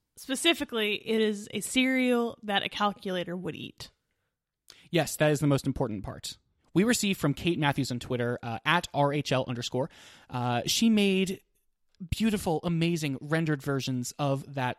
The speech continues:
Speaker 2: art.
Speaker 1: It's honestly so incredible, and seeing her hand draw our logo that I designed is a highlight of my whole design career. <laughs>
Speaker 2: Isn't it beautiful? I mean, look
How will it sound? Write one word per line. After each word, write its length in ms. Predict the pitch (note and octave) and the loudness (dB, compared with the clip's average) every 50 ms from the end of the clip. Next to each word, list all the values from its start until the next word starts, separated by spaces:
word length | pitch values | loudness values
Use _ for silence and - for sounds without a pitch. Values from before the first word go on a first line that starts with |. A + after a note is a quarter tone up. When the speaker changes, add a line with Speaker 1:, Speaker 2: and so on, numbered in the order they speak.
| _ | _
Speaker 2:
art. 440 | - B2+ A#2 G#2+ F#2+ - - - - - _ _ | -2 -2 -2 -2 -4 -6 -8 -8 -10 -16 _ _
Speaker 1:
It's 200 | - D4 D4 - - | 4 4 4 4 2
honestly 680 | B3 B3+ B3 B3+ C#4+ - - C#4+ C#4+ C#4+ C#4+ C#4 - _ _ | 2 4 4 2 2 0 0 4 4 6 4 4 0 _ _
so 440 | - - - - - G3+ F#3+ G#3 | -6 -4 0 0 2 4 4 4
incredible, 760 | A#3+ E4 F4+ F4 - F#4+ G4+ G4+ G#4 G4+ G#4 G#4 G#4+ G#4+ - - | 4 2 0 0 2 4 4 4 4 4 4 4 4 2 0 2
and 220 | - A#3 B3+ C4+ - | 4 6 6 6 4
seeing 360 | - - C#4 C#4 C#4+ D4+ D#4+ | 2 2 4 4 4 4 4
her 160 | D4+ E4 D#4 | 4 2 2
hand 540 | - - - - - G#3 G#3 G#3+ A#3 B3 B3 | 2 0 -4 -6 -4 -2 0 0 0 0 0
draw 600 | A3+ - A3 F#3+ G3 F3+ F#3 F#3 F#3+ G3 G3+ - - _ _ - | 0 -2 -2 0 0 2 4 4 4 4 2 2 -2 _ _ 2
our 320 | F#3+ G3 F#3+ G3+ G3+ G3+ | 2 4 4 4 2 2
logo 480 | G3+ F#3 F#3 F#3 G3+ G#3 A#3+ B3 C4 C4+ | 0 0 0 0 2 2 2 2 4 2
that 120 | C#4 C#4 | 2 2
I 80 | C#4+ D4 | 2 0
designed 600 | C4 D4+ C4 D#4 D#4+ D#4+ E4+ E4+ F4 E4+ F4 E4+ - - - - - - _ _ _ _ _ _ _ - | 0 0 0 2 2 4 4 4 4 2 2 0 -4 -10 -20 -20 -20 -20 _ _ _ _ _ _ _ 2
is 420 | B3+ B3+ B3 A3 G#3+ G#3 - - - - _ _ _ _ _ _ | 4 4 4 4 0 -4 -6 -8 -10 -16 _ _ _ _ _ _
a 100 | - B3+ | 6 8
highlight 800 | B3 - - - - - G#3+ A3+ B3 A#3+ B3 B3 A#3 A3 G#3+ G#3+ | 8 6 2 -4 -4 -2 4 4 6 6 6 6 6 6 6 6
of 120 | G#3 G3+ G3+ | 4 0 0
my 120 | G#3+ F#3+ | -2 -2
whole 200 | F#3+ F3+ F#3+ F#3 | 0 0 -2 -2
design 360 | F3+ F#3 F3 - E3+ D#3 D#3+ F3+ | -2 -4 -6 -6 -6 -6 -6 -6
career. 640 | - - E3 - G#2 F#2 - B3+ C#4 - - - | -8 -10 -10 -8 -8 2 4 4 4 4 -2 -4
<laughs> 40 | - | -2
Speaker 2:
Isn't 340 | - G#3+ A3 A3 - - - | 0 0 0 -2 -6 -4 -4
it 200 | F4 E4+ - _ | -4 -4 -4 _
beautiful? 420 | - - - G#3 A3 B3+ C4 - - | -16 -14 -8 -6 -4 -2 -2 -2 2
I 60 | A#3 | 4
mean, 180 | A3+ A3+ A3+ G#3+ | 4 4 4 4
look 380 | G#3 F#3+ F3+ G3+ C#4 D4 - | 0 -2 2 2 2 2 0